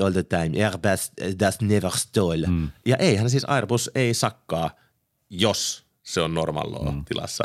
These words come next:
Speaker 1: elikkä kaikki toimii. Se Air France tipahti normal lawlta pois, elikkä siinä vaiheessa kaikki ne suojat ei ole päällä, mitä Airbusissa on, ja sen jälkeen se pystyy vettämään sakkaukseen sen
Speaker 2: Niin,
Speaker 1: koneen.
Speaker 2: niin.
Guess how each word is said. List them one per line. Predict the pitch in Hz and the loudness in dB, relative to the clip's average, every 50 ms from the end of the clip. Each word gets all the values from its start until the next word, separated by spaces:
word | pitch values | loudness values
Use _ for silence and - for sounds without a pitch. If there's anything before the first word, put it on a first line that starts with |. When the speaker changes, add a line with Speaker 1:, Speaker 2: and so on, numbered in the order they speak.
| - - | -4 -4
Speaker 1:
elikkä | - 87 - - | -4 -4 -4 -4
kaikki | - - 80 82 - - | -2 -2 -2 -2 -4 -6
toimii. | - 82 78 73 69 - - 57 - - - - - - - - - - - - - - - _ _ _ _ | -4 -2 -2 -2 -4 -4 -6 -8 -10 -10 -16 -20 -20 -20 -18 -18 -20 -20 -20 -20 -20 -20 -20 _ _ _ _
Se | - - 80 76 | -4 -2 -2 0
Air | - 113 110 95 - | 0 0 0 -2 -2
France | - 78 78 80 - 101 90 - _ _ _ _ | -4 -4 -4 -2 -2 -4 -4 -6 _ _ _ _
tipahti | - 113 - 98 92 85 - - 95 - - - - _ _ _ _ - | -8 -4 -2 0 0 0 0 -2 -6 -6 -6 -8 -16 _ _ _ _ -6
normal | - 104 104 95 87 85 80 82 | -2 -2 0 0 0 -2 -2 -2
lawlta | 85 82 73 85 | -2 -2 -4 -6
pois, | - - 87 82 78 73 69 - - - _ _ _ _ _ _ _ _ | -6 -4 -2 -2 -2 -2 -4 -4 -6 -8 _ _ _ _ _ _ _ _
elikkä | - 80 76 78 - - | -8 -6 -6 -8 -8 -4
siinä | - 90 85 80 80 | -2 -2 -2 0 -2
vaiheessa | 80 78 73 - - | -2 -2 -4 -4 -4
kaikki | - 92 85 - - 80 | -2 -4 -4 -4 -4 -6
ne | 78 78 - - - - - - _ - | -6 -6 -6 -8 -12 -18 -20 -20 _ -10
suojat | - - 92 90 80 76 73 - | -6 -2 0 0 0 0 -2 -2
ei | - 92 87 82 | -2 0 0 0
ole | 78 76 - - | -2 -2 -6 -6
päällä, | 80 82 80 76 76 | -6 -4 -4 -4 -6
mitä | 67 76 80 71 | -6 -6 -4 -4
Airbusissa | 80 82 76 73 80 78 - - - - 82 | -4 -4 -4 -6 -6 -6 -6 -6 -6 -4 -4
on, | 73 76 76 | -4 -4 -6
ja | 80 | -4
sen | - - 107 85 | -2 -2 -2 -2
jälkeen | - - - - - | -2 -6 -8 -8 -6
se | - 92 | -6 -4
pystyy | - 101 - - - - | -4 -4 -4 -4 -6 -6
vettämään | 76 73 - _ - - - | -6 -6 -8 _ -8 -8 -6
sakkaukseen | - - - - - - - - - 85 | -8 -8 -10 -10 -12 -10 -8 -6 -6 -4
sen | 85 85 | -4 -4
Speaker 2:
Niin, | 80 | -6
Speaker 1:
koneen. | - 87 - - - - - | -8 -10 -10 -10 -8 -6 -6
Speaker 2:
niin. | 78 76 76 78 | -6 -6 -6 -8